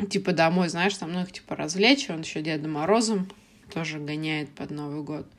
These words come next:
И тоже он рассказывал, как, ну, вот, приходишь, типа, домой к кому-нибудь, а там, ну, неизлечимо больной ребенок, которого там просто он болеет страшно, он орет.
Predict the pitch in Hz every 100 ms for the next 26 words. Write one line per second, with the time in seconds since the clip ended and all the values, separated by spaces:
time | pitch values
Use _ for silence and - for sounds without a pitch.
0 | - - - 165 170 - 190 180 160 147
1 | 165 - 190 190 175 160 147 - 160 151
2 | - - 156 160 185 196 196 190 - 151
3 | 151 - - - - 170 175 165 151 151
4 | 165 185 196 196 - _ _ - 160 160
5 | 160 151 147 147 202 190 156 151 165 165
6 | 160 160 - 190 170 156 151 160 156 151
7 | 180 175 - - 151 147 143 147 143 156
8 | 147 - - - 147 160 160 160 156 -
9 | - 156 147 - - - - 147 147 160
10 | 156 -